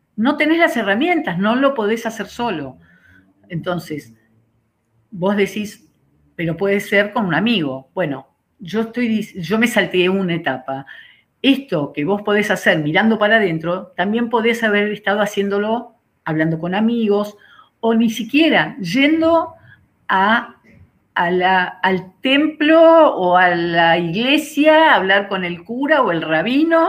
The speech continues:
<laughs> ¿no? El pastor,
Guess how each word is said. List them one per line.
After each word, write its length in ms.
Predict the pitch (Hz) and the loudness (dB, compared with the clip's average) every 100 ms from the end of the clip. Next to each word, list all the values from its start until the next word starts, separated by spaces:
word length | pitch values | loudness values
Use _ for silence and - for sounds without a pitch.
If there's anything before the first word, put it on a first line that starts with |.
| - | -2
<laughs> 760 | - - - - - 311 175 | -10 -14 -20 -12 -8 -4 -4
¿no? 320 | 180 185 254 - - - - | -2 -2 -4 -6 -20 -20 -4
El 160 | 160 160 | -4 -2
pastor, 720 | - - - 254 285 330 | -4 -4 2 4 4 2